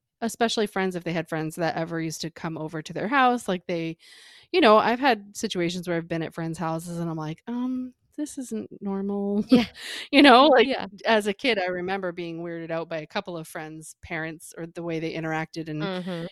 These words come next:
Speaker 1: you know, taking note on that. So you'd think, like, over the course of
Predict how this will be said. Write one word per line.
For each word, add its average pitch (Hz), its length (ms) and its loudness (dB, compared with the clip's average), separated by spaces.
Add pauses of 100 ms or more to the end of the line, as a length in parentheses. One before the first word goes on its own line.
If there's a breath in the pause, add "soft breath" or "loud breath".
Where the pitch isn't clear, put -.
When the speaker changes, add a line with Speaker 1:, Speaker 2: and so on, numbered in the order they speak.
Speaker 1:
you 226 80 4
know, 170 120 4
taking - 380 0
note 214 200 8
on 180 160 2
that. 160 240 0
So 233 80 -4
you'd 214 180 0
think, 226 340 0
like, 180 180 -2
over 196 360 0
the 175 100 -4
course 190 300 -6
of 165 260 -10